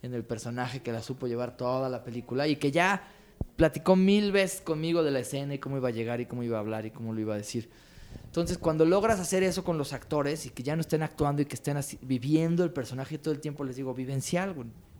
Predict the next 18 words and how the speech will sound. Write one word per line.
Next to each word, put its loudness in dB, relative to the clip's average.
Vi-, 2
tú -2
estás, 2
te -4
estás -2
muriendo 2
y 8
estás -2
caminando 0
de 4
aquí -4
a 0
allá". -2
Si -6
sabes 4
eso, 4
caminas -2
distinto -2